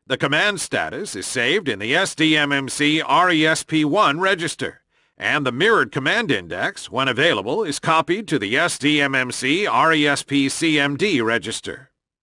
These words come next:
Long responses have a total length of one hundred thirty-six bits and are composed of the one hundred twenty-bit C I D C S D register content with the start bit, stop bit, and C R C seven checksum.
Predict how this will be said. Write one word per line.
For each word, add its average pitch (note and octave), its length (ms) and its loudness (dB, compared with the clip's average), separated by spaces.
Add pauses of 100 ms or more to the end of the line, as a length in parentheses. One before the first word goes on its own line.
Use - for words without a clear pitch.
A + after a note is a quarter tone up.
(520)
Long F3 360 2
responses B2+ 760 -2
have A#2+ 160 0
a A#2 60 -2
total D#3+ 360 2
length D3+ 300 0
of D#2 120 -6
one B2+ 240 2
hundred D3+ 320 0
thirty-six F3+ 600 2
bits - 420 -6 (280)
and D3 320 0
are C#3+ 120 4
composed F#3 680 2
of G#2 100 -2
the A2+ 100 0
one E3 200 2
hundred D#3+ 300 0
twenty-bit F3+ 520 0
C E3+ 260 0
I C#3+ 180 4
D C#3 320 0
C D3+ 300 -2
S G3 240 0
D C#3 160 0
register C#3+ 540 -2
content B2 560 -4 (320)
with D3+ 280 0
the - 100 -14
start - 460 0
bit, D3 320 0 (100)
stop F#3+ 460 0
bit, B2 300 -4 (180)
and G#2 260 -2
C F#3+ 240 2
R D3+ 160 4
C D3+ 240 0
seven F#3 480 0
checksum. D#3+ 640 -2